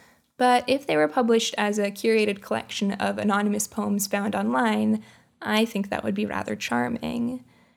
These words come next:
Not being compensated for your creative work isn't the best, but it's not like I was going to any effort to publish them either,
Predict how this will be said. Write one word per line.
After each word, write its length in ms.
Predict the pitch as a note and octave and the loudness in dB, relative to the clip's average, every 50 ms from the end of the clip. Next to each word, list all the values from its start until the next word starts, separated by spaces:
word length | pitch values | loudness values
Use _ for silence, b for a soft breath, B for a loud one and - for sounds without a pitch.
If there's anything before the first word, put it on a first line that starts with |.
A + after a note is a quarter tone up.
| b b b b b _ - | b b b b b _ 2
Not 260 | A#3 A#3 A3+ A3+ A3 | 4 4 4 4 6
being 180 | G#3+ G#3+ G#3+ G#3+ | 6 6 6 4
compensated 640 | - A3 G#3+ A3 G#3+ G#3+ G#3+ - G#3+ G#3 G3+ G3 | 4 4 4 4 4 4 4 2 2 2 2 0
for 100 | G3 - | 0 0
your 120 | G#3 G3+ F#3+ | 0 0 0
creative 440 | G3 - G3 G3+ G3 G3+ G3+ G3 G#3 | -2 -2 -2 0 0 0 -2 -2 -2
work 300 | G3 G3 G3+ G3+ - - | 0 0 0 -2 -2 0
isn't 440 | - A3+ A3+ A3+ G#3 G3+ - - - | 2 2 4 2 0 0 -2 -6 -4
the 140 | - G#3 G#3+ | -4 -4 -2
best, 640 | G#3 - D#4 D#4+ C4+ B3 B3+ C4 - - - - - - _ - | 0 0 0 0 0 -2 -2 -2 -2 -4 -4 -4 -8 -12 _ -2
but 320 | C4 B3+ B3+ B3+ B3+ - - | 0 0 2 0 0 -2 -2
it's 320 | B3 B3 C4 B3+ B3+ - B3+ | 0 0 0 0 0 0 0
not 160 | C#4 D#4 D#4+ | 0 0 0
like 160 | - D4 D4 | -2 0 2
I 80 | B3+ B3 | 2 4
was 140 | B3 A#3+ | 4 4
going 300 | - G#3+ G#3+ G#3+ G#3+ G#3+ G#3+ | 4 2 4 4 4 4 2
to 140 | - G#3+ - | 2 0 0
any 180 | G#3 G#3 - | -2 0 0
effort 300 | G#3 G3+ G3+ G3+ G3 G3+ - | -2 -2 -2 -2 -4 -4 -4
to 80 | G#3+ | -8
publish 440 | - - - G3+ G3 G#3 G3+ - - | -6 -6 -6 -4 -4 -4 -4 -4 -4
them 140 | - G#3 A3 | -2 -2 0
either, 640 | A3 A#3 A#3 A3+ A3 G#3+ - A1 - - - B3+ B3 | 0 2 2 2 0 0 -2 -4 -2 -2 -4 -6 -8